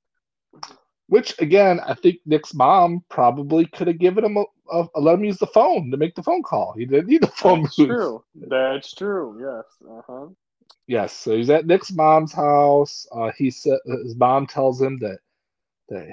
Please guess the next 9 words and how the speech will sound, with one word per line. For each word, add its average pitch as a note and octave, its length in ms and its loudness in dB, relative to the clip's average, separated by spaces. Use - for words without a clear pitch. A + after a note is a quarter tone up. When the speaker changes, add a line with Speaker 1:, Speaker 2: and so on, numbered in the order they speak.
Speaker 1:
his F#2+ 220 -16
dad's D#3 520 2
home D#3 1000 2
and G2+ 920 -20
his G3 260 -4
Speaker 2:
<laughs> G3+ 120 -4
Speaker 1:
aunt D#3+ 420 -2
is D3+ 240 -4
there. D#3+ 1000 4